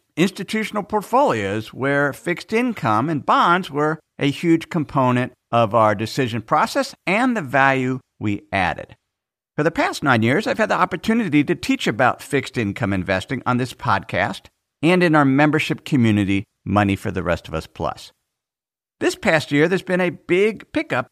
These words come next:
in the questions we get about bonds, now that interest rates are the highest they have been in over a decade. Consequently, we thought it would be helpful to revisit the principles of bond investing to help you make better,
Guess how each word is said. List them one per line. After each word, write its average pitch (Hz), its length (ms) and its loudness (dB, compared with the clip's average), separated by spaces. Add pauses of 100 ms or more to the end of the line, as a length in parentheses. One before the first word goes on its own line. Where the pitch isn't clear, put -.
in 143 100 4
the 156 80 4
questions 180 480 -2
we 139 80 -2
get 117 180 0
about 120 320 0
bonds, 117 480 -2 (340)
now 139 320 4
that 147 320 -2
interest 180 500 -2
rates 107 500 -2
are 107 140 2
the 117 120 -2
highest 135 720 0 (120)
they 123 220 0
have 131 180 -4
been 95 340 0 (160)
in 113 240 0
over 87 320 -2
a 76 100 -4
decade. - 380 -8 (540)
Consequently, 185 560 0
we 302 100 0
thought 349 300 0
it 359 60 -2
would 330 100 -4
be 285 100 0
helpful 277 540 -2
to 139 160 -4
revisit 135 840 0 (180)
the 156 120 0
principles 123 1040 -2 (200)
of 185 160 0
bond 240 260 4
investing 95 440 -2 (240)
to 156 80 0
help 180 260 2
you 202 100 -2
make 143 380 0
better, 127 400 2